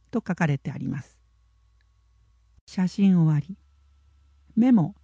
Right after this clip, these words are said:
ジェイコムの五分間番組、広報所沢テレビ情報館で、藤本さんがクワオルト健康ウォーキングを紹介。キューアールコードがあり、市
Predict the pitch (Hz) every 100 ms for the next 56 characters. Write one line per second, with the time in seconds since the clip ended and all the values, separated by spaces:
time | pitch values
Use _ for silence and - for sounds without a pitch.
0 | _ _ _ _ 175 254 302 262 202 170
1 | 151 143 170 165 254 254 - 233 214 208
2 | 175 147 127 156 _ _ _ _ _ -
3 | 269 254 220 175 165 180 175 208 196 185
4 | 175 170 - - 202 247 247 220 240 226
5 | - 220 175 147 127 - _ 156 151 -
6 | _ _ _ _ _ 214 233 277 269 214
7 | - 147 135 143 - _ _ _ - 214
8 | 254 254 247 220 - 151 170 - 269 262
9 | 277 254 254 254 233 180 147 131 127 165
10 | 165 - 151 - _ _ _ _ _ _
11 | _ _ _ _ - 247 254 240 233 220
12 | 220 190 156 139 127 127 135 - _ _
13 | _ _ - - 262